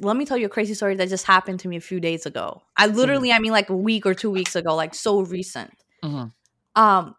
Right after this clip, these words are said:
Speaker 1: so I'm into, like, cryptocurrencies. I'm not an expert, people. Do not listen to me and do not follow me, please. I'm gonna, just, just, I just need to say, do not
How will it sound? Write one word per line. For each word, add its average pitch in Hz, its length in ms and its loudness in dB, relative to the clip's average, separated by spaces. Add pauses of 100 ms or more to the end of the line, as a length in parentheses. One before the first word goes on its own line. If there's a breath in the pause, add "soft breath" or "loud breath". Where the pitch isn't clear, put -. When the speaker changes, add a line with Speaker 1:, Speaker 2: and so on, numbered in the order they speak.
Speaker 1:
so 233 340 2
I'm 254 580 4
into, 240 420 -2
like, 202 380 4
cryptocurrencies. 202 1080 -2 (100)
I'm 320 160 6
not 415 160 8
an 392 120 8
expert, 339 340 4
people. 247 220 4
Do 247 120 2
not 330 220 10
listen 370 260 2
to 370 100 2
me 330 160 2
and 294 80 2
do 285 80 0
not 294 180 8
follow 247 260 8
me, 208 140 0
please. 202 460 -2 (120)
I'm 254 140 6
gonna, 311 280 8
just, 254 300 0
just, 330 280 -2
I 311 100 10
just 311 180 0
need 302 120 -4
to 269 100 -4
say, 233 100 0
do 220 140 -2
not 262 300 8